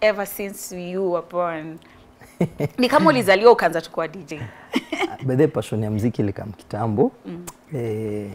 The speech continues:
Speaker 2: before nikuwe D J, I used to be a dancer. In
Speaker 1: Mhm.
Speaker 2: one of the oldest crew. By the way, hiyo crew na Sarakasi, hiyo time ndo zilikuwa two dance groups.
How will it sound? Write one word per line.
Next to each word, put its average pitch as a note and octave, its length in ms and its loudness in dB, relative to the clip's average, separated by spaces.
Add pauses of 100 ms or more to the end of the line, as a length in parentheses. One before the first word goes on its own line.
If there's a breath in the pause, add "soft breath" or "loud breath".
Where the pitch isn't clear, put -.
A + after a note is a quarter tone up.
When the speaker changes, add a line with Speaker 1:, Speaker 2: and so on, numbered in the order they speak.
(240)
Speaker 2:
before B2 280 2
nikuwe A#2+ 240 0
D G2+ 120 -2
J, A#2+ 120 0
I A2+ 120 0
used - 160 -10
to - 60 -10
be F2+ 240 -8
a - 40 -12
dancer. - 400 -16 (1160)
In A#2 80 -4
Speaker 1:
Mhm. B2 120 -2
Speaker 2:
one B2+ 180 0
of G#2 120 -8
the G#2 160 -8 (100)
oldest C3 520 0
crew. G2 220 -8 (180)
By - 60 -8
the A#2 60 0
way, B2+ 80 2
hiyo C#3 140 2
crew B2 320 -2
na G#2 140 -4
Sarakasi, A2+ 600 -8
hiyo G#2+ 100 -2
time G#2 180 -4
ndo G2 180 -4
zilikuwa G2 400 -6
two A2 140 -6
dance G2+ 300 -8
groups. - 340 -8